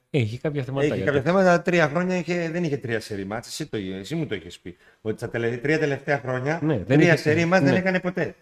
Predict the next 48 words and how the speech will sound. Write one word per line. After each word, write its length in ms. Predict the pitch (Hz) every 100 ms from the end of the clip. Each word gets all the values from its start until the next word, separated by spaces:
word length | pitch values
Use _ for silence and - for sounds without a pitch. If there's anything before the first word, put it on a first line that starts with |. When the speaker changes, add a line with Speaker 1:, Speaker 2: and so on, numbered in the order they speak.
| -
Speaker 1:
Ναι, 240 | 123 90 -
δεν 140 | 120
έκανε 240 | 120 113 107
ποτέ. 200 | 104 80 104
Speaker 2:
Ε, 100 | 90 _ _ _
αυτά, 720 | 113 117 - 147 143 151 - - _ _ _ _
απλά 300 | 165 - 180
ακούς 320 | 170 175 -
το 180 | 180 165
όνομα 320 | 135 123 170
και 80 | 170
από 100 | 147
ποια 140 | 143
ομάδα 320 | 160 156 156 147
ήρθε. 180 | 104 107
Κάτσε 280 | 170 165
να 100 | 151
τους 160 | 139 143
δούμε, 200 | 156 117
γιατί 200 | 120 156
μέχρι 160 | 170 147
στιγμής 320 | 165 170 -
όλοι 180 | 170 156
κάναμε 280 | 160 156
τα 80 | 143
γραφάρες, 680 | 123 110 110 117 135 170 - -
επιμένω 440 | 113 117 123 160
να 100 | 131
το 120 | 107 101
λέω. 300 | 98 104 - _ _ _ _ _ _ _
Αλλά 200 | 123 127
εγώ 140 | 147 180
δεν 100 | 208
το 100 | 220
έχω 160 | 160
δει 80 | 117
στο 140 | - 101
γήπεδο. 320 | 90 90 101
Ο 40 |
Ολυμπιακός 500 | 127 123 135 120 -
έρνεται. 480 | 123 120 135 170 190 -
Speaker 1:
Καλά, 180 | - 110
είναι 140 | 104
πολύ 180 | 107 107
νωρίς. 260 | 98 90 -
Ο 120 | 120 139 139 135 - - -
Speaker 2:
Ο 80 | 135
Παναθηναϊκός 1000 | 160 151 123 151 190 190 175 - - -